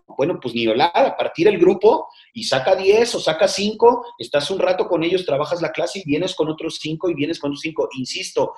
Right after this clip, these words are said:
mm, sin ánimo de que los colegas de educación física me empiecen a crucificar, pero sí vamos a necesitar mucha apertura y disposición.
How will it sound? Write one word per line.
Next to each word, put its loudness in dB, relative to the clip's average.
mm, -2
sin -2
ánimo 0
de 2
que 0
los -2
colegas 2
de 0
educación -2
física -2
me -4
empiecen -6
a -4
crucificar, -6
pero 4
sí -2
vamos 0
a -2
necesitar -2
mucha -2
apertura -4
y -2
disposición. -8